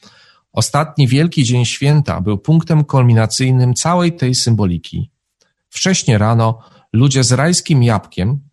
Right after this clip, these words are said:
czyli pomarańczą, w lewej ręce i z gałązkami w prawej maszerowali przy dźwiękach muzyki w procesji, na której czele szedł kapłan niosący złoty dzban, by do niego naczerpać wody, wody z sadzawki Syloe,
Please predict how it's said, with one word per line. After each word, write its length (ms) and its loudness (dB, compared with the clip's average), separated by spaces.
czyli 220 -8
pomarańczą, 800 -2
w 120 -6
lewej 300 0
ręce 560 0
i 80 -4
z 80 0
gałązkami 880 0
w 140 -20
prawej 440 0
maszerowali 800 2
przy 160 -4
dźwiękach 540 -2
muzyki 440 0
w 100 -10
procesji, 720 -4
na 80 0
której 440 0
czele 320 0
szedł 300 -6
kapłan 520 -2
niosący 520 0
złoty 440 -2
dzban, 560 -2
by 120 2
do 160 2
niego 300 4
naczerpać 600 0
wody, 580 -2
wody 300 0
z 100 -2
sadzawki 520 -4
Syloe, 640 -2